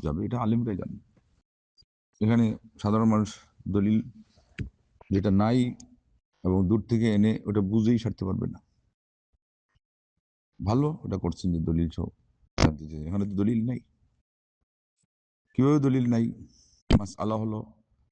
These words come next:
চার মাস যদি গর্ভে থাকা অবস্থায় গর্ভপাত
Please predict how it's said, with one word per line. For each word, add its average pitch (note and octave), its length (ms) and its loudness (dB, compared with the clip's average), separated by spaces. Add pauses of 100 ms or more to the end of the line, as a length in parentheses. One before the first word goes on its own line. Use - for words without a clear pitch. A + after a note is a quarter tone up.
(480)
চার B2 220 0
মাস B2 320 2
যদি G2 280 2 (320)
গর্ভে F2 360 0 (320)
থাকা - 220 -4
অবস্থায় D#2 480 -4 (840)
গর্ভপাত D#2+ 520 -2